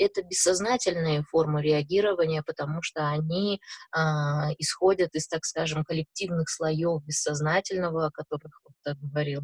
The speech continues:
да, Карл Густав Юнг, и это есть в нашей психике, то тогда, естественно, неосознанно вызывает это такой некий, пусть, может быть, не ярко проявленный ужас, да, там, и страх смерти, но где-то там фоном,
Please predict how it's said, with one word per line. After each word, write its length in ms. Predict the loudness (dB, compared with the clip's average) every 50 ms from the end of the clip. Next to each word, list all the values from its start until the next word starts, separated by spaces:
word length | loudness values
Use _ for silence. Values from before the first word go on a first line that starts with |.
| -4
да, 680 | -2 -2 0 0 0 -2 -2 -2 -2 -4 -4 -4 -6 -6 -4
Карл 200 | -4 -4 -4 -4 -8
Густав 260 | -14 -14 -12 -12 -12 -8 -4
Юнг, 240 | -2 -2 -2 -4 -6 _ -14 -14 -12 -14 -14 -8
и 80 | -2 -2
это 200 | -2 0 0 0
есть 300 | 0 2 2 0 0 0
в 20 | -2
нашей 240 | -2 0 -2 -2 -4
психике, 460 | -6 -6 -6 -6 -6 -10 -12 -12 -12 -12 -12 -16 -20 -20 -20 -20 -20 _ _
то 200 | 6 8 8 8
тогда, 300 | 6 4 2 4 4 4
естественно, 540 | 4 4 4 2 0 0 0 -2 -2 0 2
неосознанно 1040 | 2 2 2 2 2 2 2 4 4 4 4 2 2 2 2 2 2 2 2 0 0 2
вызывает 580 | 2 2 2 2 0 0 2 2 2 2 2 -2
это 240 | -4 -4 -2 -4 -2 -2
такой 260 | -6 -6 -2 0 0 0
некий, 320 | 0 0 0 0 0 0 -4 _ _ _ _ _ _ _ _ _ -10 -10 -8 -4
пусть, 160 | -4 -2 0 2
может 200 | 2 2 2 2
быть, 120 | 2 2
не 80 | 2 4
ярко 240 | 4 4 2 0 0
проявленный 600 | 2 4 4 6 6 4 4 4 2 2 0 0 2
ужас, 520 | 4 4 6 4 4 2 2 2 0 0 0
да, 180 | 2 2 2
там, 200 | 2 2 0 0 0
и 20 |
страх 340 | 0 0 0 2 2 0 -2
смерти, 460 | -2 0 2 2 2 2 0 -2 -2
но 160 | 0 0 0
где-то 400 | 0 2 4 4 6 6 6 4
там 240 | 4 4 2 0 0
фоном, 440 | -2 -2 0 2 2 2 2 0 -2